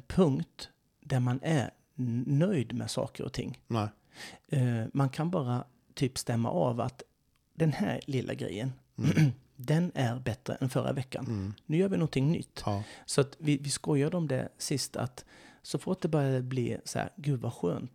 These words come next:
Speaker 1: den här själva övningen eller de här grejerna vi gör
Speaker 2: Mm.
Speaker 1: är jättebra",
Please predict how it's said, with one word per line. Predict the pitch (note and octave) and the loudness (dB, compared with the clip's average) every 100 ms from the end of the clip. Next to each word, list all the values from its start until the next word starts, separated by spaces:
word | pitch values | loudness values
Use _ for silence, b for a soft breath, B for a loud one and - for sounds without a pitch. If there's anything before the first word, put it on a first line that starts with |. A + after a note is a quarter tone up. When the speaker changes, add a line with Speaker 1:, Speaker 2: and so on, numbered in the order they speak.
| - | -12
Speaker 1:
den | C#3 A#2+ | -4 -2
här | A2+ A2 - - - | -2 -4 -6 -14 -6
själva | F#3+ E3 D#3 | -2 2 4
övningen | D#3 A#2 A#2+ A#2 A2 | 4 4 0 -2 0
eller | A#2+ B2 C3+ | 0 0 2
de | C#3+ | 2
här | C3 | 2
grejerna | B2 B2+ A2+ A2+ | 2 0 0 2
vi | A#2 | 4
gör | E3+ B2 B2 - | 6 6 2 0
Speaker 2:
Mm. | B2+ A#2+ | 4 6
Speaker 1:
är | |
jättebra", | B2+ - - - | 4 2 -4 -6